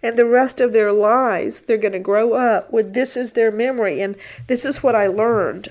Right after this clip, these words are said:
about child molestation victims. You know, they get past the actual act, but the feeling of helplessness and nobody helping them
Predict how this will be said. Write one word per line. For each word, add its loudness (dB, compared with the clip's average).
about 0
child -4
molestation -4
victims. -8
You -6
know, -2
they 0
get -2
past -4
the -4
actual -2
act, -2
but -2
the -2
feeling 0
of -6
helplessness -6
and -2
nobody 0
helping -4
them -8